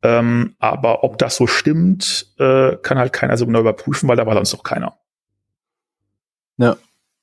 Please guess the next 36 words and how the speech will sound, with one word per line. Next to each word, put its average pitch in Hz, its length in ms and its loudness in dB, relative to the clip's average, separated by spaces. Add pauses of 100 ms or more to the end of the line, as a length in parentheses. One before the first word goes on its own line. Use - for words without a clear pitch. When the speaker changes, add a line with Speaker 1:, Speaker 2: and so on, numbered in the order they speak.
(1040)
Speaker 2:
Und 113 520 2 (420)
durch 104 400 0
Geburt 123 500 0
entstehen 107 640 0
neue 92 300 0
sozusagen. - 680 -14 (220)
Das - 160 -6
geht 101 160 0
auch. - 320 -4
Also 90 180 0
Speaker 1:
Genau. 92 160 -2 (480)
Speaker 2:
mit 110 200 -2
jedem 110 280 0
Wurf - 520 0
hat - 220 -4
man 104 180 2
dann 101 220 2
auch - 200 -4
wieder 104 200 0
immer 104 220 0
beseelte 92 480 -4
Katzen - 320 -6
oder 90 120 2
ist - 120 -6
das 85 120 -6
auch - 120 -2
unterschiedlich? 92 280 -4
Speaker 1:
Also 113 120 -2
tatsächlich 139 400 -2
be-, 98 320 -8
beseelte 147 640 2
Katzen 147 460 -4
produzieren 120 640 -2
beseelte 107 760 0
Jungen, 180 440 4
wobei 120 840 2